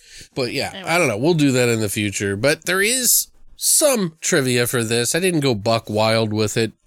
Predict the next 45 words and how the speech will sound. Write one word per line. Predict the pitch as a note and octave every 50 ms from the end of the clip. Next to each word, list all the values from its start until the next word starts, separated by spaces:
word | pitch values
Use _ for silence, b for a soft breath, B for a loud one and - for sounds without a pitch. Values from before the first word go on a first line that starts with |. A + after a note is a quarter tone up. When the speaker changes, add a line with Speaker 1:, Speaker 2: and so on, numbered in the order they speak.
| - -
Speaker 1:
Um, | A2 A2 A2 G#2+ G#2 G#2+ G#2+ G#2+
there | B2+ D3 D3 C#3 C#3
are | C3
some | - - A#2 G#2
things | - C3 A#2+ A#2 A2 A#2
I | A2 G2+
thought | - A2+ G#2+ G2+
were | G2+ G2
pretty | - - G#2+ G2+ G2 G#2
interesting | G#2 G2 - - G2+ - - G#2+ G2 G2
about | F#2+ E2+ F#2+ F#2 F#2 F#2 F#2 F#2
it. | F#2 F#2 F2 _ _
So | - - D#3+ D#3
if | D3+ D3+
you | F3+ G3
don't | A#3
want | A#3 A3 G#3
anything | G3 F#3 F3 E3 C#3+
spoiled, | - - E3 E3 E3 E3 D#3+ D3+
guys, | D3 D#3 D#3 D#3 D#3+ D#3+ D#3 D3+ C#3 - - - - -
uh, | B2 A#2+ A#2 A2+ A2+ A2+
here's | G#2+ - D#3 F3+ F3+ E3 C#3 C#3+
your | C#3 B2
warning. | A#2+ B2+ B2+ C3 C3 C3 C3 B2+ B2+ B2+ C3+ - _ _ _ _ -
This | C#3 D#3 D3 - D3+
is | C3+ - - -
gonna | - C#3+ C3 A#2+
have | A2+ A#2+ A#2 A2
some | - A#2+ A2
spoilers | - - - G#2 G#2 G2+ G#2 G#2 G2 F2+ -
in | G2+ G2
it. | G2 F#2+ - _ _ _ _ _ _ _ _ _ _ - _ _ _ _ _ _ _ _ _ _ _ -
This | C#3 A#2 D3+ D#3+ D3 - E3+
is | D3 B2+ A2+
one | B2+ C#3 C#3+ C#3
of | C3
the | B2 A#2+ B2
only | B2+ B2+ A#2
movies | A2+ A#2+ B2+ A#2+ A2 G#2 A#2+
in | A2+
the | G2 F2+
franchise, | - A#2 A#2 A#2 A2+ - G#2+ F#2+ F#2+ F#2 F#2
by | - G2 F#2
the | F#2 F#2
way, | F#2 F#2+ G2 F#2+